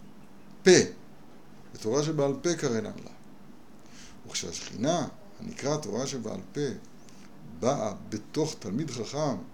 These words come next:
חס ושלום, שד יהודי, זה נקרא גלות השכינה. ואז יש לו פה לדבר על צדיק עתק בגאווה ובוז.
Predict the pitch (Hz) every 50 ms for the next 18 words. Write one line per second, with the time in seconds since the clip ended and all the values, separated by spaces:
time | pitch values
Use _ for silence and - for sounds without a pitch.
0 | - - - 120 120 123 127 110 113 117 143 139 120 - - - - 147 160 -
1 | 120 110 104 135 143 127 139 175 220 247 202 - - - - - - - - -
2 | - - - - - - - - - - - - - 110 131 147 - - 143 151
3 | 156 160 156 160 156 123 110 120 131 123 117 117 - - - 117 107 95 90 -
4 | - - - - - - - - - - - - - - - - - - - -
5 | - - - - - - - - - 131 180 208 208 196 185 175 165 156 123 104
6 | 107 131 156 160 156 - 123 117 104 98 - - - 175 202 208 202 180 165 160
7 | 156 156 160 180 185 - - - - - - - - - - - - - - -
8 | - 95 98 98 95 101 95 151 165 156 240 - 123 110 131 160 156 - 160 160
9 | 160 - - 220 196 180 185 185 185 - - - - - - - - - - -
10 | - - - - - 120 113 110 127 - - 120 117 120 143 143 139 123 123 107
11 | 101 98 92 82 76 - - - -